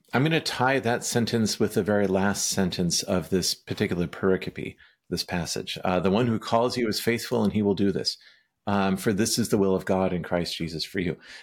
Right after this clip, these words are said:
That those two things are holding together. Uh, if you will, uh, if you imagine that Paul has a flag with three things on it, um, those two lines are the post that holds the flag.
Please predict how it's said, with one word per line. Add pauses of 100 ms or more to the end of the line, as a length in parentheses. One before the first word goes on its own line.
(120)
That
those
two
things
are
holding (140)
together.
Uh,
if
you
will, (360)
uh,
if
you
imagine
that
Paul
has
a
flag
with
three
things
on
it, (360)
um,
those
two
lines
are
the
post
that
holds
the
flag.